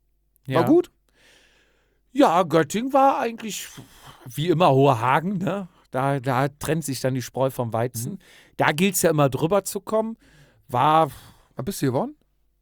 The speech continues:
Speaker 1: Boah, ich glaub, irgendwas so um die zehn.
Speaker 2: Alex, du? Vor oder hinter ihm? Ich war dahinter, zweite Gruppe, ich war zwölf. Oh, wurde am Berg abgehangen.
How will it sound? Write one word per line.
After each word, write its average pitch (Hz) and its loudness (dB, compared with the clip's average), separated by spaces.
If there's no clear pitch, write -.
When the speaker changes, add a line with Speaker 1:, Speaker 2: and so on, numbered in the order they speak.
Speaker 1:
Boah, - -14
ich - -16
glaub, 107 -4
irgendwas 113 -2
so 120 -4
um 110 -4
die 107 -8
zehn. 117 -4
Speaker 2:
Alex, 135 0
du? 320 0
Vor 143 0
oder 285 4
hinter 156 2
ihm? 110 -2
Ich - -20
war 101 -20
dahinter, 110 -20
zweite 101 -20
Gruppe, 113 -20
ich 101 -20
war 92 -20
zwölf. - -20
Oh, 160 -8
wurde 127 -8
am 117 -6
Berg 214 -8
abgehangen. 107 -8